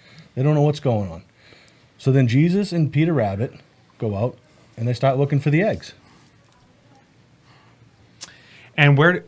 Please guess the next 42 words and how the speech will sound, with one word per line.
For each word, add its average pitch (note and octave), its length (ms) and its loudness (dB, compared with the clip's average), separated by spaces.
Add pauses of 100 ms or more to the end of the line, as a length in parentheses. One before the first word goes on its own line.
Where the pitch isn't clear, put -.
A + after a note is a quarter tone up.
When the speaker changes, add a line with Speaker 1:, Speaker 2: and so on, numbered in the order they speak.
Speaker 2:
When C3+ 240 0
did F3+ 100 -2
the D#3+ 80 -2
rabbit C3+ 400 -2
t-, - 120 -8 (160)
turn B2 200 0
into A2 180 -2
chocolate? G#2 440 -8 (2000)
Speaker 1:
I G#2 80 -6
said C#3 220 2
I C3+ 40 4
wasn't B2+ 280 2
gonna A#2+ 140 2
talk A#2 280 -2
about G#2+ 280 -4
poop A#2 280 -4
anymore G2 400 -4
in F#2+ 120 -6
this F#2+ 180 -10
episode. F#2+ 380 -12
Speaker 2:
Oh, A#2 420 0 (180)
oh. A2+ 360 0 (100)
Ne-, A2+ 160 0
uh, A2 400 0
read A2+ 180 0
between A#2 240 -2
Speaker 1:
That C#3 100 6
Speaker 2:
the D3+ 60 4
Speaker 1:
was, B2+ 80 6
Speaker 2:
lines B2+ 160 2
on A2+ 120 4
Speaker 1:
that C#3+ 80 8
Speaker 2:
that C#3+ 80 6
Speaker 1:
was, D#3+ 80 4
Speaker 2:
one. F#2+ 200 -2
Speaker 1:
that C3+ 140 2
Speaker 2:
My C3+ 60 0
Speaker 1:
was C#3 80 2
Speaker 2:
bad. A#2+ 120 2
Speaker 1:
part D#3+ 160 4
of D3+ 120 0
his C3 420 0